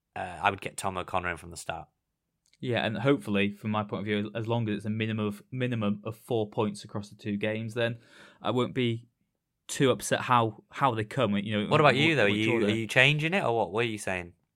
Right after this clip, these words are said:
Speaker 1: for the
Speaker 2: I'm
Speaker 1: team?
Speaker 2: doing exactly the same as you. I'm putting Mendy in for McFadzean, and I'm putting Tom O'Connor in for James Jones,
Speaker 1: Lovely
Speaker 2: uh,
Speaker 1: stuff.
Speaker 2: ideally.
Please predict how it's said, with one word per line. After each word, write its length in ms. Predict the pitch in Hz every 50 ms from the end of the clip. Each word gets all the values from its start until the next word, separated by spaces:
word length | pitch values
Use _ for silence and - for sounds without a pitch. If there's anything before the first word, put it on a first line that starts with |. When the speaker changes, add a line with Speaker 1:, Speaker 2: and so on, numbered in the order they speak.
| _ _
Speaker 1:
for 60 | - 95
the 60 | 95 -
Speaker 2:
I'm 40 |
Speaker 1:
team? 80 | 143 135
Speaker 2:
doing 160 | - 214 196
exactly 360 | 143 120 135 135 - - 127
the 40 | 107
same 140 | - 110 104
as 100 | 104 104
you. 100 | 117 113
I'm 120 | 107 113 110 - -
putting 300 | - 143 - 113 113 117
Mendy 420 | 117 123 127 135 143 127 120 117 113
in 60 | 104
for 80 | 104 113
McFadzean, 720 | 110 101 - - - 110 107 104 - 104 104 104 101 101 -
and 100 | 104 104
I'm 100 | 104 101
putting 320 | 101 92 82 104 101 101 -
Tom 200 | - 117 101 101
O'Connor 480 | 98 101 - 107 104 101 98 98 101 - -
in 100 | 107 101
for 120 | - 107
James 440 | 101 - 104 101 101 101 101 101 -
Jones, 540 | - - - 104 104 101 101 101 101 - -
Speaker 1:
Lovely 220 | 98 - - - -
Speaker 2:
uh, 20 |
Speaker 1:
stuff. 180 | - - 107 101
Speaker 2:
ideally. 640 | 101 101 104 107 107 104 104 104 104 104 104 104